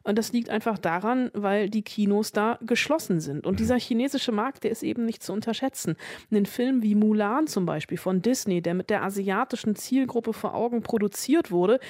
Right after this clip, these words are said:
Speaker 1: ist zumindest in China auch schon verschoben worden. Bei uns kommt der am sechsundzwanzigsten März.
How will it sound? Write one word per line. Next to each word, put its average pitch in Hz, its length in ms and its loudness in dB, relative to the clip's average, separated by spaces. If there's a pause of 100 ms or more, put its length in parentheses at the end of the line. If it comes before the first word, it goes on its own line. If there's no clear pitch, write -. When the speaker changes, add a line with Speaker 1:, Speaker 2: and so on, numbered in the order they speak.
(240)
Speaker 1:
ist - 340 0
zumindest 226 500 0
in 202 140 2
China 233 560 0
auch 294 160 2
schon 170 240 -2
verschoben 165 520 -2
worden. 190 340 2
Bei 202 100 2
uns 233 260 -2
kommt 208 260 -2
der 202 80 2
am 196 60 0
sechsundzwanzigsten 185 880 -2
März. 175 400 2